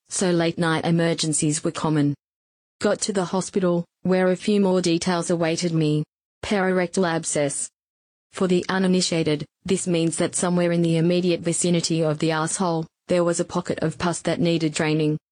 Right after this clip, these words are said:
Needless to say, our entire crew was less than thrilled. I went down to the emergency room to transport the patient, and the only thing the E R nurse said as she handed me the chart was, "Have fun with this one." Amongst healthcare professionals,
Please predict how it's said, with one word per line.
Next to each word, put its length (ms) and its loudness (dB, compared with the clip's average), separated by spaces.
Needless 420 2
to 100 -2
say, 300 -2
our 180 -4
entire 480 0
crew 320 -2
was 160 -2
less 220 0
than 180 -2
thrilled. 540 0
I 100 2
went 240 2
down 260 0
to 120 -4
the 180 0
emergency 640 2
room 260 2
to 140 -2
transport 580 -2
the 120 -4
patient, 560 0
and 140 0
the 160 0
only 320 2
thing 260 0
the 220 2
E 60 2
R 120 0
nurse 240 0
said 320 -2
as 140 -2
she 140 -2
handed 380 0
me 180 2
the 100 0
chart 320 -2
was, 420 0
"Have 180 -2
fun 240 0
with 140 0
this 260 -2
one." 260 0
Amongst 460 0
healthcare 580 -2
professionals, 840 -2